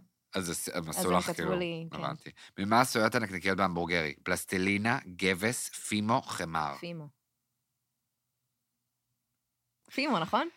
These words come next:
Speaker 1: השלימי את המשפט, אך, איזה רוח, שיגעון, טירוף,
Speaker 2: נו.
Speaker 1: תסגרו את החלון,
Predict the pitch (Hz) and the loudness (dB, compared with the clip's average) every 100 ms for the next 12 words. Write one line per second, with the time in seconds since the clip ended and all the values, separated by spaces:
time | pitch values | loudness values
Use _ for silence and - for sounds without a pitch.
0 | - - 110 151 185 180 139 - 143 120 | -4 -2 4 4 4 4 2 8 10 10
1 | - - 151 156 135 - - 127 135 156 | 8 8 12 12 8 -2 2 4 6 4
2 | 131 127 107 85 - - - _ - - | 6 10 10 10 4 -4 -8 _ -6 -4
3 | 95 90 92 101 110 151 202 - _ _ | 0 0 4 6 6 2 -6 -10 _ _
4 | _ _ - 85 76 87 - - - - | _ _ -4 -4 -4 -4 -6 -8 -10 -12
5 | _ 170 160 156 127 104 107 95 127 139 | _ -8 -6 -4 -2 -2 -2 2 0 0
6 | - 113 104 104 | 2 6 6 4